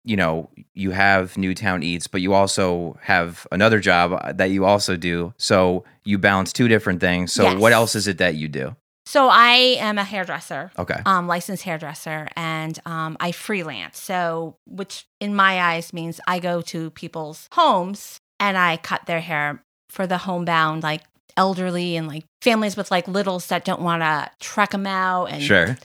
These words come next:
Speaker 1: <laughs>
Speaker 2: I've done a lot of, um, haircuts in the driveway this
Speaker 1: Gotcha.
Speaker 2: year. Yeah. It's something new for me.
Speaker 1: Interesting.
Speaker 2: <laughs>
Speaker 1: Yeah. What are some things that you've experienced this year that, um, that have been new for you, either f-, with, you know, Newtown Eats or,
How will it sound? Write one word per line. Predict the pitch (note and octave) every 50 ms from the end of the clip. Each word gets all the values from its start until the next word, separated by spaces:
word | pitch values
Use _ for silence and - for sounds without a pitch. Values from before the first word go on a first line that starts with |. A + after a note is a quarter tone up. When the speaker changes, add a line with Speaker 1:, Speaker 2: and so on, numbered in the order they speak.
| - - C3 -
Speaker 1:
<laughs> | C3 A2+ -
Speaker 2:
I've | - - A3+ G#3+
done | A#3+ C4 C4 B3+
a | B3
lot | A3+ A3 A3 G#3+ A3
of, | B3 C4+ B3 B3 -
um, | A3 G#3+ G3+ F#3+ F#3 F3+ E3+ - _ _ _ _ _ _ _ -
haircuts | G3 A3+ A3 G3+ - A3 - - -
in | G3+ G3+
the | G3 F#3
driveway | E3 F3+ E3+ F#3 F#3+ F#3+ F3+ E3+ - F3 C#3+ A#2 E2 E2+ F2+ G3 A3+ _ -
this | G3 -
Speaker 1:
Gotcha. | A2 A2+ - F#3+
Speaker 2:
year. | E3+ E3 D#3 C#3+ C3 E3 E3+ -
Yeah. | G3 G#3 G#3 G#3 F3+ D#3 B2+ F3+ E3+ - _ _ _ _ _ _ _ -
It's | G#3 -
something | - A3 G3+ G3+ - G#3 G#3
new | G#3+ G#3 G3+
for | - - E3
me. | D3 C3
Speaker 1:
Interesting. | F3 A#3 A3+ - B3+ A#3 - C4+ - F4 E4 -
Speaker 2:
<laughs> | F#4 - - F#4+ - - E4+ - _ _ - -
Speaker 1:
Yeah. | D#3+ F3+
What | C3+ A2+ - A#2+
are | C#3
some | D3 - F3 D#3+ D3+
things | C3+ C3+ C3 C3 A#2
that | A#2
you've | A2+ G#2+ G#2+ G#2+
experienced | G#2 F#2 - - A2 G#2 G#2 G2+ F#2+ -
this | - F2+ E2+ -
year | F#2 F2 F2 E2+
that, | E2 E2+ E2 D#2+ D2+ - -
um, | - D#2+ D#2+ D#2+ D#2+ D#2+ D#2 E2 D#2+
that | D2+ F2 F2
have | F2 E2
been | F2+ F2 F2
new | F2 F2 F2 E2
for | - - F2
you, | E2 E2 E2+
either | E2+ E2 E2+
f-, | E2+ E2 -
with, | - E2+ E2+ E2 E2 D2+ D#2+ E2 -
you | - D#2+ D#2+
know, | D#2 D#2
Newtown | D#2+ D#2+ E2+ E2+ D#2+ - F#2 E2+ E2+
Eats | D#2 D#2+ E2+ E2+ D#2+ - -
or, | E2 E2 D#2+ D#2+ D#2